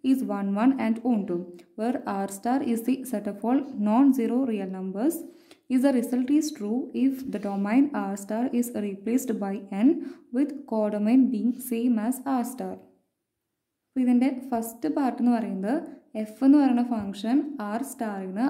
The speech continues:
ആർ സ്റ്റാറിലേക്കുള്ളത് വൺ വൺ ഡിഫൈൻ ചെയ്തേക്കുന്നത് f of x is equal to one by x. ആ ഫംഗ്ഷൻ വൺ വൺ ആണ്, വൺ വണ്ണും on to one ആണ് പ്രൂവ് ചെയ്യാൻ പറഞ്ഞേക്കുന്നത്.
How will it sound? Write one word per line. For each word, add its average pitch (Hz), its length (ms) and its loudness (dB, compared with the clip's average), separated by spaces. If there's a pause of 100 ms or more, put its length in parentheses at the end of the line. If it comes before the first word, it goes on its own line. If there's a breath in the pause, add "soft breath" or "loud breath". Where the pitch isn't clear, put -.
(140)
ആർ 196 180 -4
സ്റ്റാറിലേക്കുള്ളത് 196 840 -4 (500 loud breath)
വൺ 214 140 2 (120)
വൺ 233 100 4 (160)
ഡിഫൈൻ 226 340 2
ചെയ്തേക്കുന്നത് 220 400 -2 (100)
f - 100 -4
of 214 140 -2
x 233 120 -8
is 233 140 -6
equal 226 300 -2
to 277 60 2 (120)
one 196 180 -2
by 190 80 -2 (120)
x. - 120 -10 (480 loud breath)
ആ 269 160 2
ഫംഗ്ഷൻ 240 340 4 (180)
വൺ 214 140 2 (140)
വൺ 254 120 6 (240)
ആണ്, 202 180 -2 (320)
വൺ 208 200 0
വണ്ണും 269 200 4 (200)
on 208 120 0 (100)
to 269 120 0
one 208 160 -2
ആണ് 269 140 2
പ്രൂവ് 302 200 4
ചെയ്യാൻ 214 220 0
പറഞ്ഞേക്കുന്നത്. 180 460 -6